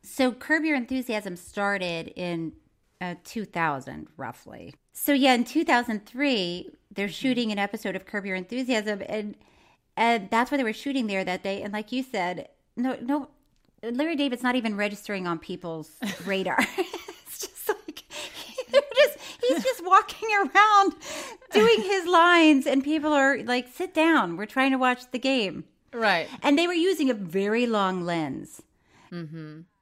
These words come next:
Speaker 1: Because they didn't want to disrupt, and they didn't want to, uh, you know, they were trying to do it as probably cheaply, let's be honest.
Speaker 2: And
Speaker 1: Um,
Speaker 2: I know you tried to whisper there, but I still feel like people heard you.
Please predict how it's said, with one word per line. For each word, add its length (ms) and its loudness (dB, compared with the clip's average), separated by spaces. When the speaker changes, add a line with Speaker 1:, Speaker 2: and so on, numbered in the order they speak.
Speaker 1:
Because 300 0
they 100 4
didn't 240 0
want 260 -2
to 300 -2
disrupt, 640 0
and 100 -4
they 80 -4
didn't 300 -2
want 240 -2
to, 500 -4
uh, 360 -4
you 160 -4
know, 120 -2
they 80 -4
were 100 -6
trying 280 -4
to 80 -6
do 160 -8
it 100 -6
as 320 -12
probably 280 -10
cheaply, 520 -10
let's 220 -10
be 140 -14
honest. 420 -6
Speaker 2:
And 360 4
Speaker 1:
Um, 220 -10
Speaker 2:
I 120 4
know 120 6
you 160 4
tried 300 2
to 80 -2
whisper 420 -4
there, 220 0
but 140 4
I 120 6
still 240 -4
feel 200 2
like 180 2
people 300 0
heard 260 0
you. 140 2